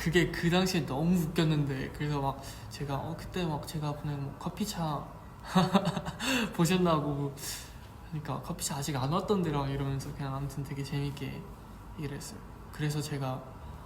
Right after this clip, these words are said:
"아, 그런가 봐. 아, 아직 그 원두를 시-," 아무튼 너무 <laughs> 멀리 가긴 했지만 아무튼 그런 식으로 되게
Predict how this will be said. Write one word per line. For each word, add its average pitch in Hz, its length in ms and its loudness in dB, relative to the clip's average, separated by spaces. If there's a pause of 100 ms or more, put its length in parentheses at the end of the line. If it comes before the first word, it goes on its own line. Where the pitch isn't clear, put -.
"아, 147 200 -4
그런가 151 360 0
봐. 139 100 -4
아, 147 280 0
아직 147 220 -4
그 143 380 -2 (680)
원두를 151 400 0
시-," - 140 -4
아무튼 - 420 -4 (540)
너무 165 360 10
<laughs> - 1000 6
멀리 170 260 10
가긴 160 280 8
했지만 160 340 6
아무튼 147 220 2
그런 160 240 4
식으로 143 360 2
되게 135 400 -2